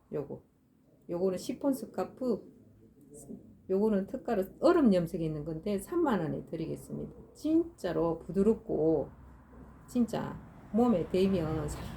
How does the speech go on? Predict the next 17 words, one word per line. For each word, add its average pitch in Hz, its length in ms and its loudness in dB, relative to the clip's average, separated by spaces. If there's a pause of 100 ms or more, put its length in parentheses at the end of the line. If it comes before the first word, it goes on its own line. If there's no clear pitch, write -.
(960)
녹는 208 400 4
듯한 240 400 -6 (160)
그런 233 280 4
느낌. - 320 -6 (300)
너무 196 360 4
부드러워 175 400 -2
실크예요. - 580 -6 (1040)
시폰 339 500 -4
실크인데 190 680 -2 (1600)
얼음 214 320 2
염색해서 143 680 -10
색깔이 185 520 -4
요렇게 - 520 -10 (880)
알록달록하게 165 880 -4 (240)
요래 165 180 -6
난 202 220 -10
건데 151 420 -10